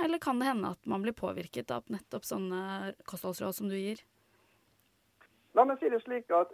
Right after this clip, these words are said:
Speaker 2: det vi vet, det er at tyve prosent av befolkningen har, eh, irritabel tarm. Eh, hva som er årsaken til at man har irritabel tarm, det kan man jo da diskutere. Men veldig mange av disse går til sin fastlege og blir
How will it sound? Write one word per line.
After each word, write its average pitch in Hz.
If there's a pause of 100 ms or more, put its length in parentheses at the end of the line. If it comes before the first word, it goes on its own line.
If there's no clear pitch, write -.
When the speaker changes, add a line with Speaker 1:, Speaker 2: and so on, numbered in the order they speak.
Speaker 2:
det -
vi 180
vet, 214 (100)
det 226
er 202
at -
tyve 233
prosent 214
av 175
befolkningen 147
har, 175
eh, 147 (540)
irritabel 170
tarm. 151 (1120)
Eh, 147 (100)
hva 185
som 220
er -
årsaken 202
til 160
at 151
man 151
har 180
irritabel 170
tarm, 254
det 202
kan 208
man 143
jo 143
da 196
diskutere. 165 (140)
Men 175 (440)
veldig 262
mange 247
av 220
disse 220
går 220 (100)
til 165
sin 175
fastlege 151
og 165
blir 170